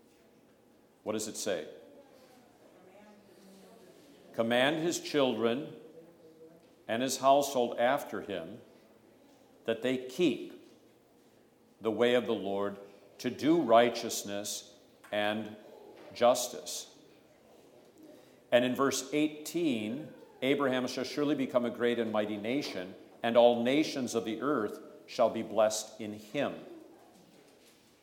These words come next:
So God chose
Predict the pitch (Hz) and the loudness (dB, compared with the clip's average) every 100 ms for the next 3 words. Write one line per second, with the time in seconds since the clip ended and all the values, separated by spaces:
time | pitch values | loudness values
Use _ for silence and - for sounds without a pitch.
0 | _ - _ - - - - 147 135 131 | _ -20 _ -20 -20 -20 -4 4 4 4
1 | - - - - 131 135 170 190 - 156 | -6 -14 -18 -4 2 4 4 2 -2 2
2 | 143 139 | 2 2